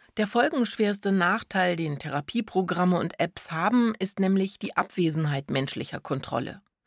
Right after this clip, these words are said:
Denn die K-I-Angebote, die zu Tausenden kostenlos auf dem Markt sind, haben wenig mit menschlicher Intelligenz zu tun.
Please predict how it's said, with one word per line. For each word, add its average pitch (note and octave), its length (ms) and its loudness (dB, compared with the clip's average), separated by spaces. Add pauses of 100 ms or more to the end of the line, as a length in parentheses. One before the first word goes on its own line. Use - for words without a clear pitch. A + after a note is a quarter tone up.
(300)
Denn F#3+ 120 4
die G3 180 4
K-I-Angebote, A3+ 1300 0 (200)
die - 80 -10
zu - 120 -8
Tausenden E3 520 2
kostenlos F3+ 520 0
auf - 140 -6
dem F3 140 0
Markt F#3+ 320 2
sind, A3+ 240 2 (260)
haben G#3 260 4
wenig G3 380 4
mit F#3+ 220 -2
menschlicher D#3+ 520 -2
Intelligenz E3+ 640 2
zu D#3+ 140 -2
tun. E3 400 0